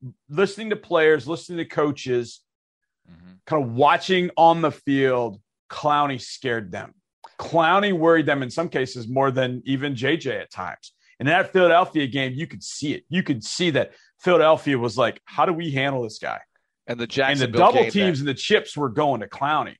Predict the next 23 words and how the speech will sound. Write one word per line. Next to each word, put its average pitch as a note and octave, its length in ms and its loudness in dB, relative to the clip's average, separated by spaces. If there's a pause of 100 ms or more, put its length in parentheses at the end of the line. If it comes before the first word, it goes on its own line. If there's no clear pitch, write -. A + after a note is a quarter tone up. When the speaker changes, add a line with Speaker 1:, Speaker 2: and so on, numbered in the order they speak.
Speaker 2:
Mm-hmm. F#2+ 280 -20
Speaker 1:
in A#2 80 -10
that A2+ 180 -2
game. G#2 360 -8 (180)
And D3 120 2
if B2+ 160 -2
you G3 120 2
watched F3+ 380 4
it, C#3+ 100 -2
you C#3+ 120 -4
didn't E3+ 140 2
know E3+ 140 4
who F3 140 4
was D3+ 140 -4
who. G3 360 0 (640)
Speaker 2:
Mm-hmm. C3 260 -18
Speaker 1:
You're E3 180 2
like, D#3 300 2 (640)
"Who's E3+ 260 0
ninety? F3 420 0
Is A2 80 -14
that C#3+ 180 0
Watt?" D3+ 300 6